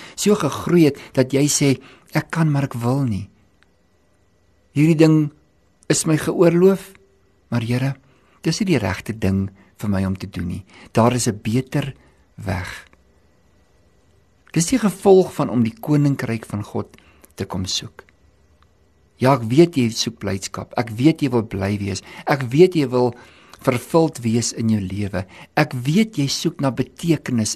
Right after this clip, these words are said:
en dieper betekenis in hierdie fase van jou lewe vir jouself. Maar ons vind dit nie in die dinge wat buite om ons is nie. Ons vind dit in die werk wat Jesus in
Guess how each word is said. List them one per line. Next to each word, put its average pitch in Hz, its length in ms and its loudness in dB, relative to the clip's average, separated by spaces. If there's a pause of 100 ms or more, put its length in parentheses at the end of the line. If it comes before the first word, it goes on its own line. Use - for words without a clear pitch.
en 113 160 4
dieper 160 320 2
betekenis 123 720 -2 (340)
in 107 140 4
hierdie 135 340 0
fase 127 400 0
van 113 220 -2
jou 107 100 -2
lewe 101 460 -4 (320)
vir 107 180 0
jouself. 90 540 -4 (960)
Maar 165 220 4
ons - 100 -2
vind 208 320 4
dit - 160 -4
nie 120 160 2 (480)
in 143 80 4
die 135 80 2
dinge 139 240 2
wat 135 240 -4
buite 117 460 0
om 120 180 -2
ons 113 160 -6
is - 320 -8
nie. 95 160 -8 (640)
Ons 143 240 2
vind 208 320 2
dit 139 240 -4
in 110 80 0
die 98 160 -6
werk 135 420 -4
wat 127 220 -8
Jesus 107 480 -6 (460)
in 135 160 2